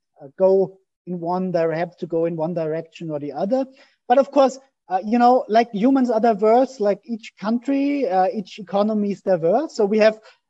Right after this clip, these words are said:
each have to have our own pathway. Yeah? I mean, of course, co-, uh, economies in the global south, they have not emitted, uh, that many greenhouse gas emissions historically and so on. There's still a lot of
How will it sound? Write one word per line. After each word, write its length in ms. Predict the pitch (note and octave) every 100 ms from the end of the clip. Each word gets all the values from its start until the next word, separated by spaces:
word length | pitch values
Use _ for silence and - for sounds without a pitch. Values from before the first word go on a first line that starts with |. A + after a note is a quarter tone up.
| -
each 200 | A#3 A3+
have 180 | A3 A3
to 80 | A3
have 160 | G3
our 160 | G3+ F#3+
own 140 | G3 F3+
pathway. 500 | F#3+ F3+ F#3+ F3 C3+ G2
Yeah? 160 | B2 G3
I 80 |
mean, 140 | G3+ F#3+
of 100 | -
course, 180 | A#3 A3 -
co-, 200 | A3+ -
uh, 260 | F3+ E3+ E3+ _ _ -
economies 320 | A3 A3+ G#3+
in 80 | G#3
the 60 |
global 280 | G3 G3 F#3+
south, 420 | F#3 F#3+ A#3 C#4+ -
they 100 | F#3
have 180 | G3
not 200 | G#3 G3+ G3
emitted, 500 | G3 A#3+ - A#3+ - _ _ -
uh, 180 | F3+ F#3 F#3+
that 200 | G#3+ A3
many 520 | G#3 G#3+ G#3+ G#3+ G#3 _
greenhouse 340 | A3 G#3+ G#3+ G#3+
gas 260 | G#3 G3
emissions 560 | G3+ G#3 C4 - C4+ B3
historically 720 | A#3 - G#3 A#3 A#3 B3 A#3+
and 160 | G#3 F3+
so 100 | F3
on. 360 | G3 C4 D4+ - _ _ -
There's 180 | F3
still 200 | - A#3
a 80 | G#3+
lot 100 | G3
of 100 | F#3